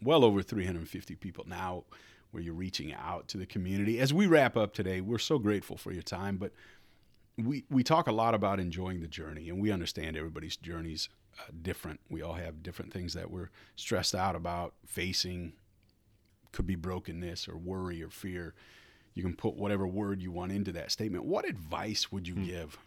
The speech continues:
Speaker 1: listeners today as we wrap things up?
Speaker 2: Yeah, I, I think I would stick, uh, with that thought of somebody in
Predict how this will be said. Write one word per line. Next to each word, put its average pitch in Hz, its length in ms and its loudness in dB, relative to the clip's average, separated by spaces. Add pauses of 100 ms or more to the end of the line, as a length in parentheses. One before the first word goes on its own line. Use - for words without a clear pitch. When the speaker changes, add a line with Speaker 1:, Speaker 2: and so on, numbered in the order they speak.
Speaker 1:
listeners 90 500 -2
today 87 300 -4
as 82 140 -6
we 92 100 -4
wrap 82 280 -8
things 80 220 -6
up? 78 160 -10 (420)
Speaker 2:
Yeah, 101 260 -4 (320)
I, 139 120 -2
I 165 40 -2
think 135 240 -8
I 107 120 0
would 95 180 -2
stick, - 480 -2 (400)
uh, 80 240 -8 (120)
with 95 200 -6
that 80 240 -6
thought 82 560 -4
of 80 360 -6 (760)
somebody 127 760 2
in 92 120 -2